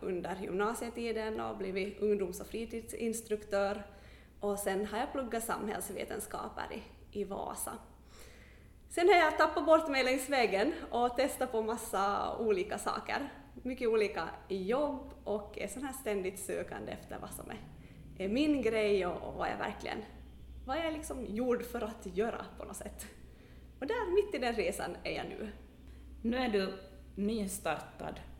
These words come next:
Speaker 2: företagare.
Speaker 1: Det stämmer.
Speaker 2: Kan du berätta, vad har du för företag?
Speaker 1: Ja, jag har startat för, eh, ungefär en månad sedan så har jag startat Yes Communications,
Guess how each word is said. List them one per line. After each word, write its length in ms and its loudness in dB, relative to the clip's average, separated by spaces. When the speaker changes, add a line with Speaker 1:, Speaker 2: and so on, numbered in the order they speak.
Speaker 2:
företagare. 720 -6
Speaker 1:
Det 140 -2
stämmer. 520 -2
Speaker 2:
Kan 160 2
du 80 2
berätta, 360 -2
vad 100 -2
har 120 -2
du 60 -8
för 100 -12
företag? 520 -12
Speaker 1:
Ja, 360 0
jag 140 2
har 100 -2
startat 640 -2
för, 400 0
eh, 60 -2
ungefär 420 2
en 240 2
månad 440 0
sedan 420 -6
så 120 -8
har 100 -4
jag 100 -6
startat 600 -6
Yes 240 -6
Communications, 1040 -4